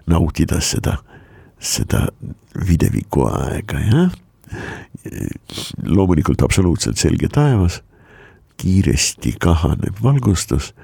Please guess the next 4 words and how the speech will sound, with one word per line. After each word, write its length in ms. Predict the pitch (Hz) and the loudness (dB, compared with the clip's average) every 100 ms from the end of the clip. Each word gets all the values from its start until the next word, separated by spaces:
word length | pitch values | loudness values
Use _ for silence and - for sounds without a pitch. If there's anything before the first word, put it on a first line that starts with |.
| - - - - | -20 -20 -20 -12
ja 300 | - 85 69 - | 0 2 2 0
telgi 480 | - 113 131 - 104 | 0 2 2 2 2
juures 460 | 123 143 131 123 - - | 4 4 4 2 0 -8
kivid. 480 | - 202 98 - | 0 2 2 0